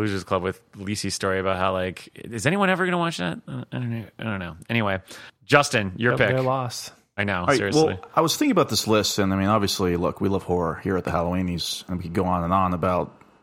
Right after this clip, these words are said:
Speaker 3: you know, <laughs> cer-, certain things we've seen in recent years, but I was thinking about stuff that truly just disturbed me. 'Cause, you know, I, I love It Follows, for example,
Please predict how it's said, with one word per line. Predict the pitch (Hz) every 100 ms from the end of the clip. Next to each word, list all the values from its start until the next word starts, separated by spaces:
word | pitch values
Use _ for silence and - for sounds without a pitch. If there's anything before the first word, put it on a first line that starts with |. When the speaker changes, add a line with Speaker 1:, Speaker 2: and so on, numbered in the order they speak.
| -
Speaker 3:
you | 117
know, | 98 - - -
<laughs> | - _
cer-, | - - 131 -
certain | - 131 113
things | 104
we've | 104
seen | - 107
in | 101 98 92
recent | 107 104 95
years, | 110 113
but | - 98 - - - - _ -
I |
was | 143 -
thinking | 269 185
about | 113
stuff | - 110
that | 92
truly | - 135 117 98
just | 87 -
disturbed | 98 - - 92 85
me. | 80 78 -
'Cause, | 107
you | 117
know, | 101
I, | - 101 -
I | 117
love | 117 151 135 127 - -
It | 98
Follows, | - 110 107 101 98 95 95 92 - -
for | - 98
example, | - 92 90 95 92